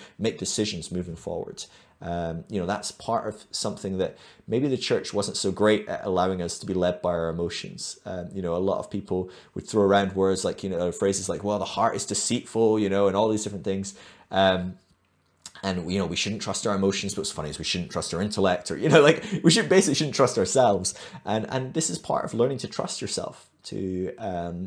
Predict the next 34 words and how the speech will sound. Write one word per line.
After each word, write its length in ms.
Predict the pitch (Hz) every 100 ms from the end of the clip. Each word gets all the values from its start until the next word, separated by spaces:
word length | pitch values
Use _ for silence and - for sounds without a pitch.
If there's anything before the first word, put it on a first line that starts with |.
| -
to 240 | 107 92
n-, 360 | 92 98 98 -
know 760 | 107 113 110 117 143 98 90 127 - - -
that 240 | 104 107 -
you 260 | 98 110 135
know 320 | 131 110 110
what's 320 | 117 107 -
best 320 | 92 107 -
for 120 | -
you 280 | 101 131 120
on 140 | 90 101
some 300 | - 104 104
deep, 380 | - 117 - - - _ -
uh, 200 | 101 92
physiological 920 | - 117 - 71 65 67 - - 147
level. 500 | 143 127 85 87 98 - _
Your 160 | 90 110
body 340 | 113 107 107
knows, 720 | 98 98 107 110 117 - - -
uh, 480 | 95 98 98 95 92
what's 520 | 98 101 101 101 -
best 440 | - - 95 - -
for 200 | 90 87
you, 380 | 90 87 78 - _
and, 240 | 85 82
and 140 | 90 90
you 60 |
should 180 | 90 95
be 80 | 82
listening 440 | 82 - - 80 - _
to 160 | - 85
your 160 | 80 71
body. 320 | 82 - - _ _ - - - - -
Um, 300 | 101 113 120